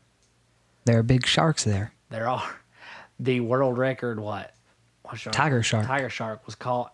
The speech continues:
Speaker 2: at Cherry Grove Pier.
Speaker 1: Yep. I don't think
Speaker 2: Um,
Speaker 1: it, uh,
Speaker 2: it's not technically a world record anymore.
Speaker 1: 'cause they, they waited, like, a day
Speaker 2: They
Speaker 1: and a half to weigh it, and
Speaker 2: Yeah,
Speaker 1: it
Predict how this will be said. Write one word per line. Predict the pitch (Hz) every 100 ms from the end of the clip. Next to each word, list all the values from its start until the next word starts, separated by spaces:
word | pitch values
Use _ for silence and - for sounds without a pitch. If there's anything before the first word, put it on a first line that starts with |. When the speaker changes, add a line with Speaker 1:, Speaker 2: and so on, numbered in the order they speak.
| -
Speaker 2:
at | 120 110
Cherry | - 120 120
Grove | 131 127 -
Pier. | 143 151 151
Speaker 1:
Yep. | 127 135 - _ _ -
I | 147
don't | 185 180
think | 190 175
Speaker 2:
Um, |
Speaker 1:
it, | 175 165
uh, | 147 139 _
Speaker 2:
it's | 131 -
not | 165 143
technically | - 147 139 143
a |
world | 131 135 131
record | 127 120
anymore. | 120 156
Speaker 1:
'cause | 151
they, | 156 117 _ -
they | 175 185
waited, | 208 220
like, | 190 175 - _ _ -
a |
day | 135 165
Speaker 2:
They | 170
Speaker 1:
and |
a | 147
half | 175 190 -
to | 123
weigh | 165 151
it, | 156
and |
Speaker 2:
Yeah, |
Speaker 1:
it | 147